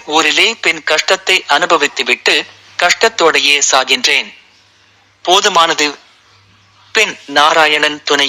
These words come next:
இருந்தால் என்று. அப்பனே, இவன்தான் அப்பா ஞானியப்பா. சொல்லிவிட்டேன் அப்பனே.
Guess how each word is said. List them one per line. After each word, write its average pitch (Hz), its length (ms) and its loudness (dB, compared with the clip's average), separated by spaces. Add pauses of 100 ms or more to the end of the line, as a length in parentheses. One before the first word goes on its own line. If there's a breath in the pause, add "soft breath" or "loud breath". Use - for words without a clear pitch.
இருந்தால் 131 500 0 (280)
என்று. 135 280 -2 (1040)
அப்பனே, 185 400 0 (120)
இவன்தான் 143 600 0
அப்பா 156 360 0
ஞானியப்பா. 135 640 0 (1000)
சொல்லிவிட்டேன் 185 760 0
அப்பனே. 139 440 0